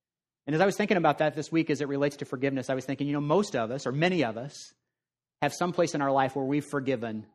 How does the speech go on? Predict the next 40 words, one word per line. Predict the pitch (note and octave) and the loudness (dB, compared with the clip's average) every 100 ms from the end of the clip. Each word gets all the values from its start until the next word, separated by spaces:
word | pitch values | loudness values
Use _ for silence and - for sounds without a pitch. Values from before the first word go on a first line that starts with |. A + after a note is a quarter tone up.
| _ _ _ | _ _ _
ninety | C3+ C#3+ D3+ D#3+ D#3 | 0 4 4 2 -2
percent. | D3 C3+ - G2 - _ _ _ _ _ _ _ _ _ _ _ _ _ _ - | -6 -8 -8 -10 -12 _ _ _ _ _ _ _ _ _ _ _ _ _ _ -6
Like, | C3 | -2
there's | D3+ D3 | -2 0
been | F#3 F3+ | -2 2
something | F#3 F3 F3 E3+ D#3+ | 2 2 2 2 2
and | C3 - - | -2 -4 -2
we | D3+ | 0
think | F3+ F3 | 0 2
we've | E3+ B2+ | 2 6
dealt | D#3+ D#3 | 4 4
with | D3+ | 0
it, | D3 | -2
but | C#3 | 0
every | E3+ A#3+ | 0 0
once | A3+ - | -2 -2
in | E3 | -2
a | |
while, | C#3 B2 | 0 -2
just | B2+ | -4
some | E3 | -6
of | F#3 | -2
that | E3 | -2
bitterness | F3 D#3+ B2+ | 0 -2 -4
starts | - C#3 - | -4 -8 -6
to | C3 | -4
well | C3+ C#3+ | 0 0
up | C#3 | -2
again. | B2+ B2 | -4 -4
Like, | B2 | -2
we | D#3 | -2
don't | D#3+ G3 F3+ | 0 -2 -2
genuinely | E3 F3+ F3 D#3 C#3+ | -4 -2 -2 -2 0
want | D#3+ D#3 C#3 | 0 -2 -2
good | D#3 C#3+ C3 | 0 0 -2
for | C3 | -6
that | A2+ - | -6 -6
person. | A#2 - A2 | -8 -8 -6
We | C#3 | -2
don't | D#3 D3+ | 0 -2